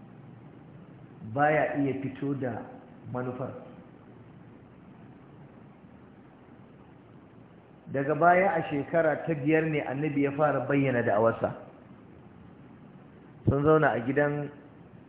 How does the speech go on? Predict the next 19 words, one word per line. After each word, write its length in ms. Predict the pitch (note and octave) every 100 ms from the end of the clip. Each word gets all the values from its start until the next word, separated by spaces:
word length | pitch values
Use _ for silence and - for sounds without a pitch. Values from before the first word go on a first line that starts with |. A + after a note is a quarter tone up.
| - - - - - - -
Arqam 420 | C3+ C#3+ C3 B2+
ibn 180 | C3+ C3+
Abil 300 | B2 C3 A#2+
Arqam. 500 | A#2+ D3 - C#3+ C#3 - - - - - - - - - - - - - - - - - - - - - - - - - - - -
Riwaya 500 | A#2 C3 D3+ D3+ D3
ta 120 | D3+ -
tabbata 600 | C#3+ B2+ C#3+ C#3+ A#2 - - - - -
Annabi 320 | B2 C#3+ C#3+ C3+
sun 180 | C#3 C#3
zauna 300 | D3 C#3+ G#2+
a 60 | A#2+
gidan 380 | C#3 C#3+ C#3+ C3+ - - - - - - -
wani 200 | B2+ C#3 C#3 -
kango, 560 | D3 D3+ C#3 D3+ D3 -
wani 240 | C#3+ D3 C#3+
shinge 440 | D3+ D3+ D3+ D3+ D3+
na 200 | D3+ C3+ - - - - - - - - - -
baffansa 480 | C3 D3 D3 B2 B2+
Abbas 560 | A#2 A#2 A2+ C#3+ C3